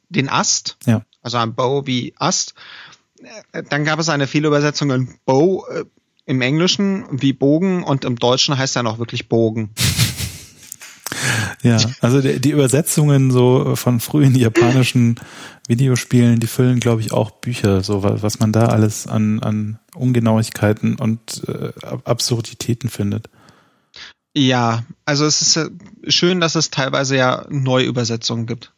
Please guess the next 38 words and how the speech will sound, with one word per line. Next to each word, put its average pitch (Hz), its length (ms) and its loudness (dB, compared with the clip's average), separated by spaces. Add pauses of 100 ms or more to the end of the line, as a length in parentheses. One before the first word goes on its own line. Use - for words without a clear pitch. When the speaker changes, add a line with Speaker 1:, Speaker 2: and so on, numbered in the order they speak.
Speaker 2:
Ja. 131 140 2
Speaker 1:
Bei 135 60 2
Story 156 320 2
of 143 120 0
the - 80 -2
War 135 220 4
gibt - 200 -8
es, 127 180 -6 (360)
wo 131 80 -2
wir 120 60 0
gerade 117 220 -6
bei 123 80 -4
Übersetzungen 123 600 -2
sind, 127 300 -4 (260)
gibt 170 180 -2
es 156 140 0
auch 160 140 0
ein 135 100 -2
Fanprojekt, 139 640 -4
wo 131 60 -2
jemand 127 260 0
das 120 160 -2
ganze 123 260 -4
Spiel 127 200 -2
nochmal 120 240 0
neu 120 180 4
übersetzt 117 540 0
hat. 120 200 -8
Speaker 2:
Genau, 98 300 -4
da 101 80 -2
gibt's 101 240 -4
ein 101 260 -2 (120)
gehacktes, 98 560 -2
gepatchtes - 580 -4
rom 98 240 0
für. 98 340 -4 (2250)
Speaker 1:
Neue 117 240 2
Übersetzung. 113 540 -4